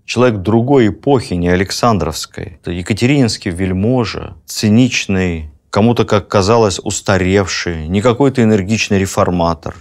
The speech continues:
Этот очень спокойный, уравновешенный и мудрый старик, он ведь не просто обманул молодого Бонапарта, как обещал, этого военного гения.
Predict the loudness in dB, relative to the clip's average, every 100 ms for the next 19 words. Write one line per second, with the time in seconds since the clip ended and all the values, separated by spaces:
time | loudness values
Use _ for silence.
0 | -10 -6 -6 -8 -10 -6 -4 -4 -6 -2
1 | -2 -2 0 2 2 0 -2 -6 -12 -6
2 | -4 0 0 2 2 0 0 -2 -2 -2
3 | -2 0 0 2 0 0 -4 -2 -2 -2
4 | -4 -4 -6 -4 -2 0 2 2 0 -4
5 | -4 0 0 0 0 -4 -10 _ -4 -2
6 | 0 0 -2 0 0 0 -2 -8 -8 -10
7 | -10 -6 -6 -4 -4 -6 -8 -14 _ _
8 | _ _ -18 -16 -16 -14 -2 0 2 0
9 | -2 -4 -4 -4 -8 -8 -14 -18